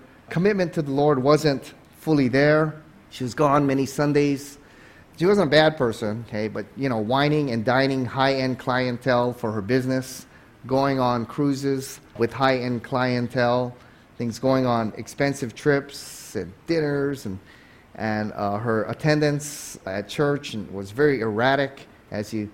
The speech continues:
talked with her, her walk with the Lord wasn't very solid, you could tell.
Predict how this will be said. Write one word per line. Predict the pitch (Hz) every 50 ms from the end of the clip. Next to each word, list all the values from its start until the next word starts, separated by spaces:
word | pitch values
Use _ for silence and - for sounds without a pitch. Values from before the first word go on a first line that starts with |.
| - - - - -
talked | - 151 147 143 147 147
with | 156 160 160
her, | 160 147 143 139 127 - - - - - - - -
her | 110 123 123 113 113
walk | 110 107 117 139 147 156 156 156 -
with | 143 123
the | 123 117
Lord | 117 123 127 131 127 120
wasn't | 123 131 131 127 131 120
very | 95 110 110 123 123 120 113 110
solid, | - - - 135 120 123 127 135 135 131 123 107
you | 107 110
could | - 110 104 -
tell. | - 110 110 110 113 113 113